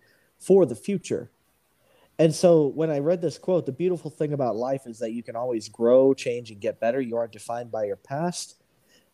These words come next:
If you're committed to getting better, then I, I fully, I fully agree with this statement. If you are absolutely committed to getting better. Now, if you're a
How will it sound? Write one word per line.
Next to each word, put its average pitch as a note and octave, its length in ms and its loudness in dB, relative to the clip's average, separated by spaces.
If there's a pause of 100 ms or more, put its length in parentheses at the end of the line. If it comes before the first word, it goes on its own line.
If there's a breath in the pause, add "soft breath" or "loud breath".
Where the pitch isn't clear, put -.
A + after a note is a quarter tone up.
(140)
If D#3 160 4
you're C4 200 2
committed F#3 480 0
to D3 80 -4
getting C#3 280 -2
better, A2 460 -6 (960)
then D3 320 2
I, D#3 300 6
I C3+ 100 4
fully, F3 760 2
I B2+ 60 -2
fully D#3 280 0
agree C#3 220 0
with B2+ 120 -4
this G2+ 140 -12
statement. - 360 -4 (480)
If C3 160 4
you F3 180 6
are C#3+ 120 4
absolutely D3+ 580 0
committed C#3 380 -4
to A#2+ 60 -8
getting B2+ 300 4
better. A2 240 2
Now, C#3+ 260 6
if C#3 200 2
you're F#3 300 6 (220 loud breath)
a D3+ 120 2